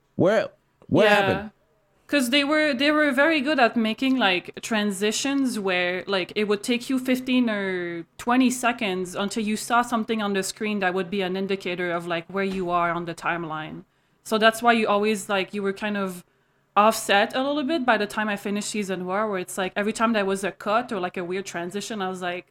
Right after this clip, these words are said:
Speaker 2: "Okay." Like, find something in what they're gonna show within the next, like, couple scenes that's gonna be an indicator of, like, the timeline.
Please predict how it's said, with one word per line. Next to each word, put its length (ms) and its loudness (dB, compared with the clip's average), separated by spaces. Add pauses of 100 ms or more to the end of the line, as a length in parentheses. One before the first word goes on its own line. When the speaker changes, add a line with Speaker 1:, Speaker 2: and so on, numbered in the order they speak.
Speaker 2:
"Okay." 400 -6 (340)
Like, 240 0
find 340 2
something 500 -2
in 140 -4
what 160 -2
they're 100 -2
gonna 200 -2
show 260 -2
within 300 -4
the 80 -4
next, 260 -8
like, 140 -4
couple 220 -4
scenes 380 -4
that's 220 -6
gonna 200 -4
be 120 -2
an 100 -2
indicator 560 -4
of, 120 -6
like, 180 -8
the 80 -8
timeline. 640 -8